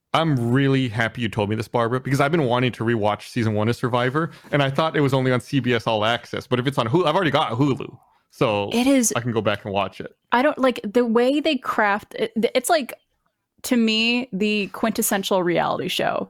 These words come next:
Speaker 2: They, it's so well done, and the way they hook you, especially now, because you could watch on a streaming service, you have to wait week to week like you would back in ye old
Speaker 1: Yeah.
Speaker 2: times.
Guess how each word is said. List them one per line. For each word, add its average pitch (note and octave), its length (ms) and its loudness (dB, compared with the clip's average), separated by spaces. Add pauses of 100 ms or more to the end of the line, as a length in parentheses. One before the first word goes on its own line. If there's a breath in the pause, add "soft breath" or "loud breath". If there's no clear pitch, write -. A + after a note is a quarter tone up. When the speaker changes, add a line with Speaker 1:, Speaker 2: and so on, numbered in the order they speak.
Speaker 2:
They, A3+ 260 4
it's A3 200 0
so B3 460 2
well A3 400 2
done, E3 340 0
and G#3 200 0
the G#3 60 4
way G#3 240 2
they A#3 180 4
hook - 380 -4
you, C4 260 0 (280 loud breath)
especially C4+ 420 -2
now, F#3 380 0
because G#3+ 240 0
you G3 80 -2
could G#3 80 4
watch F3 240 0
on F#3+ 60 2
a F3+ 40 0
streaming F3+ 280 0
service, A3+ 260 0
you G3+ 60 0
have G3 80 0
to D#3+ 100 2
wait E3+ 280 0
week A3 260 -2
to B3+ 120 0
week B3 200 0
like F#3 180 0
you F3 100 4
would F3 320 2 (400 loud breath)
back F#3+ 240 2
in G3+ 300 2
ye G3+ 320 2
old G#3 240 6
Speaker 1:
Yeah. G#3+ 100 2
Speaker 2:
times. A#3 640 2